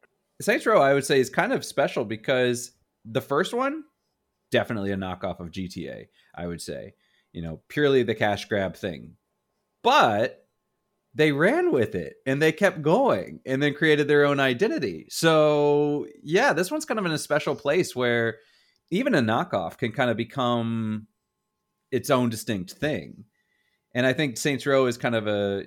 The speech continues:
testament to that, because, yeah, the first one, definitely, I would say it was a knockoff. But then the, the, uh, the further they went, they were like, "Well, you know, we were trying to get that sweet, sweet G T A money.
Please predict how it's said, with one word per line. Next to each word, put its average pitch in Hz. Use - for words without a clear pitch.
testament 110
to -
that, 69
because, 120
yeah, 143
the 110
first 175
one, 110
definitely, 87
I 92
would 90
say 87
it 80
was 90
a 87
knockoff. 104
But 104
then 113
the, 110
the, 123
uh, 120
the 113
further 160
they 127
went, 143
they 120
were 120
like, 120
"Well, 165
you 160
know, 143
we 165
were 190
trying 160
to -
get 147
that 120
sweet, 139
sweet 135
G 120
T 120
A 104
money. 143